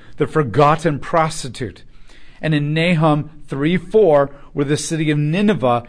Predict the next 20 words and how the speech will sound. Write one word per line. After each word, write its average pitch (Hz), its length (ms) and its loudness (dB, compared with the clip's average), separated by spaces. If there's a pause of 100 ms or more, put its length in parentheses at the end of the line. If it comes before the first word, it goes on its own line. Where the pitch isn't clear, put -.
(140)
is 127 260 0
the 131 100 -2
prostitute. 147 960 -2 (440)
So - 140 -10
this 156 220 -2
is 156 120 -10
the 175 80 -2
more 160 220 -2
immediate 151 420 -2
background. 147 520 -2
The 131 80 -4
church, 156 640 -2
the 143 140 -6
belie-, 139 400 -6
the 156 140 -4
Jews 131 760 -4 (320)
who 165 100 -2
go 160 300 2
after 170 420 0
idolatry 151 920 0